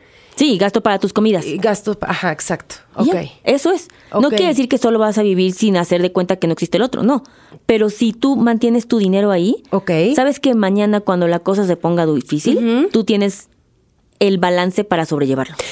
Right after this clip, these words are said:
Speaker 2: Nunca es tarde, ¿verdad? Para empezar.
Speaker 1: Nunca es tarde, y de hecho justo <laughs> estamos, este, siempre en Adulting les, les dije como, quiero hacer un post muy dirigido a, no necesitas un año nuevo, necesitas un día nuevo. O sea,
Speaker 2: Ok.
Speaker 1: tomar la decisión, y se los dice a alguien que,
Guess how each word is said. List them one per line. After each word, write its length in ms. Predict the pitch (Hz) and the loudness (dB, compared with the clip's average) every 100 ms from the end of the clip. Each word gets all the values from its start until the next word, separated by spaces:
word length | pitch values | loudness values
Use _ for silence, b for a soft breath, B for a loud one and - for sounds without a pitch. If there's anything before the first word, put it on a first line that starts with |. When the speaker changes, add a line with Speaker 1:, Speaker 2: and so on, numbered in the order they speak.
| B | B
Speaker 2:
Nunca 320 | 240 302 285 | 2 2 2
es 100 | 277 | 0
tarde, 260 | - 190 160 | 0 0 2
¿verdad? 380 | 147 156 196 - | 0 0 0 0
Para 140 | 202 | 0
empezar. 420 | 175 165 180 160 - _ - | 0 -2 -2 -4 -6 _ 0
Speaker 1:
Nunca 340 | 233 269 302 | 2 2 2
es 80 | 302 | 0
tarde, 400 | 247 226 208 240 | 0 0 0 0
y 120 | - 185 | 0 0
de 60 | |
hecho 180 | 180 180 | 0 -4
justo 240 | - - - | -6 -6 -6
<laughs> 60 | - | -4
estamos, 520 | 190 190 185 196 - | -2 0 2 0 0
este, 380 | 180 170 175 165 | -2 0 0 0
siempre 320 | 190 175 180 | 0 0 0
en 80 | 175 | 0
Adulting 380 | 165 170 180 170 | 0 0 0 0
les, 260 | 160 - - - | 0 -4 -16 -4
les 240 | 165 156 | -2 0
dije 240 | 160 160 156 | 0 0 0
como, 280 | 160 147 - | 0 0 0
quiero 160 | 196 190 | 0 2
hacer 160 | 196 | 2
un 100 | 185 | 0
post 220 | 180 165 180 | 0 -2 0
muy 280 | 175 170 - B B 185 | 0 0 -4 B B 0
dirigido 500 | 202 175 175 175 185 | 2 2 2 2 2
a, 200 | 165 - B B B | 0 -4 B B B
no 180 | 226 254 | 2 2
necesitas 480 | 254 208 208 220 | 2 0 0 0
un 120 | 208 202 | 0 2
año 220 | 190 170 | 2 2
nuevo, 360 | 156 147 190 | 2 2 2
necesitas 340 | 247 240 294 285 | 2 0 0 2
un 100 | 269 | 2
día 100 | 269 | 2
nuevo. 280 | 208 147 - _ _ - | 0 -2 -8 _ _ -2
O 80 | 208 | 0
sea, 80 | 180 | 2
Speaker 2:
Ok. 220 | 190 269 - | 0 -2 -2
Speaker 1:
tomar 280 | 269 277 320 | 0 2 2
la 60 | 403 | 2
decisión, 280 | 240 269 | 2 2
y 60 | 262 | 2
se 100 | 262 | 2
los 140 | 254 247 | 2 2
dice 240 | 277 294 | 2 2
a 40 | |
alguien 280 | 285 262 285 | 2 2 2
que, 220 | 269 185 | 2 0